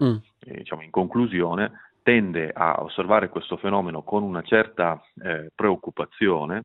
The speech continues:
Speaker 2: perché storicamente quando grandi potenze
Speaker 1: Mm.
Speaker 2: emergono, da, che prima non c'erano, eh, chiamo le potenze che precedentemente avevano un ruolo di guida, come gli Stati Uniti oggi,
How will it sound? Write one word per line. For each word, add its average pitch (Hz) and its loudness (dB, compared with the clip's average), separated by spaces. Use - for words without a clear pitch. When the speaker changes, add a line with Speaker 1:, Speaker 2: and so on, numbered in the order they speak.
Speaker 2:
perché 95 -2
storicamente 107 -2
quando 95 2
grandi 113 0
potenze 87 -4
Speaker 1:
Mm. 120 0
Speaker 2:
emergono, 80 0
da, 73 -10
che - -20
prima 85 -4
non 104 -4
c'erano, 92 -4
eh, 82 -4
chiamo 107 0
le 87 0
potenze 98 0
che - -12
precedentemente 92 0
avevano 85 2
un 80 -6
ruolo 87 2
di 85 -12
guida, 95 0
come 78 -12
gli 71 -20
Stati - -12
Uniti 95 -2
oggi, 87 0